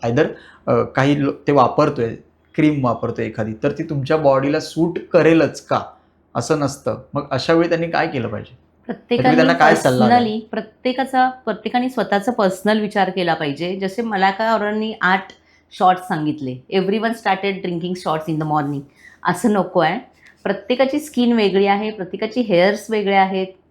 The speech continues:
Speaker 2: त्यांची क्वालिटी वेगळी आहे. प्रत्येकाने स्वतःचा एक डर्मॅटॉलॉजिस्ट फिक्स करून त्याच्याकडे जाऊन at least Cetaphil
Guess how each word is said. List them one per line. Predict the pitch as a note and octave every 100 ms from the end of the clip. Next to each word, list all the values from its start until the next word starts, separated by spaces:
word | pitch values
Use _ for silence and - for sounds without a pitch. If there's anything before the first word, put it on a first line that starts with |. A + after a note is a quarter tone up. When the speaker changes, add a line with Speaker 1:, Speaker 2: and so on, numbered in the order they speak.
| -
Speaker 2:
त्यांची | F3+ F3+
क्वालिटी | A3+ G3 F#3 A#3
वेगळी | A3+ G3+ F#3+
आहे. | F3+ F3+ F3 F3 - - -
प्रत्येकाने | G#3 - B3 C4 C#4
स्वतःचा | A#3+ G#3 G#3+ G#3+ C4
एक | - G#3
डर्मॅटॉलॉजिस्ट | G#3+ G3+ G#3 A#3 A3 A3+ A#3
फिक्स | G#3 G3 -
करून | G3+ F#3 F#3
त्याच्याकडे | - F#3+ G3 G3+ A3+
जाऊन | G3+ F3+ E3+ F3+
at | - F#3 -
least | C#4 D4+ - - - - - A#3+
Cetaphil | B3 B3 B3 B3